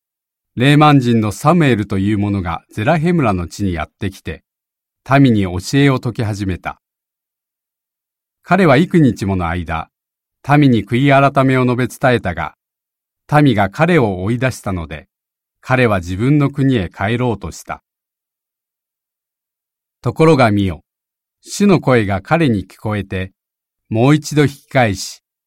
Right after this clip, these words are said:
心の中に浮かぶことを、どのようなことであろうと民に預言するように言われた。さて、民は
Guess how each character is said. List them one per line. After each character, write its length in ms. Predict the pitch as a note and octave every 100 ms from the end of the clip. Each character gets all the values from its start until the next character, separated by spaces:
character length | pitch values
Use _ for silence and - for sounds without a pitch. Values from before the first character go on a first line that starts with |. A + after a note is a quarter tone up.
| _ _
心 460 | - A2 F#3+ G3
の 100 | B2+
中 240 | G#2 G2+ G2+
に 160 | F2+
浮 40 | E2
か 160 | B2+
ぶ 120 | B2+ A#2+
こ 140 | A#2
と 140 | G#2+
を、 200 | F#2 D#2 _ _ _ _ -
ど 120 | C#3+
の 120 | F#3+
よ 160 | E3 B2
う 40 |
な 120 | G2+ F2
こ 120 | -
と 120 | G#2+
で 100 | F#2+
あ 100 | F2
ろ 180 | F#2+ F#2
う 60 |
と 280 | - D#2+ D#2 _
民 240 | - D3 B2
に 100 | G2
預 160 | F2
言 220 | F#2 B2 A#2+
す 160 | -
る 120 | A#2
よ 140 | A#2+ A2
う 40 |
に 140 | E2+ D#2+
言 80 |
わ 120 | D#2+ D#2+
れ 120 | D#2
た。 200 | D#2+ D2+ _ _ _ _ _ _ _ _ _ _ _ _ _ _ _ _ _ _ _ _ _ _
さ 260 | - G2+
て、 220 | - D#2 _ _ _ _ _ _ _ _ C#3 D3
民 140 | B2+
は 240 | G#2 E2+